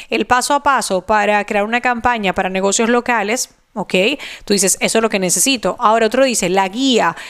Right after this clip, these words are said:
eh, de los negocios locales", tú primero vas al paso a paso, porque si tú estás buscando la táctica, vas ahí, pero si estás buscando la estrategia, vas a ir a la guía.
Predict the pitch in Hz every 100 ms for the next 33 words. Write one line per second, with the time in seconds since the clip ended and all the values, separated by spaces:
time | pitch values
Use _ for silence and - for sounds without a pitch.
0 | - - 214 202 196 196 190 185 185 175
1 | 196 196 196 196 196 208 240 254 254 269
2 | 226 240 254 233 269 277 269 254 269 202
3 | 180 175 240 - - - 202 202 180 -
4 | 240 262 - 254 254 247 269 254 208 -
5 | 214 190 - 190 254 196 - - - 214
6 | 220 - 240 262 - 277 277 247 - 226
7 | 262 214 214 220 190 180 190 202 190 165
8 | 185 175 180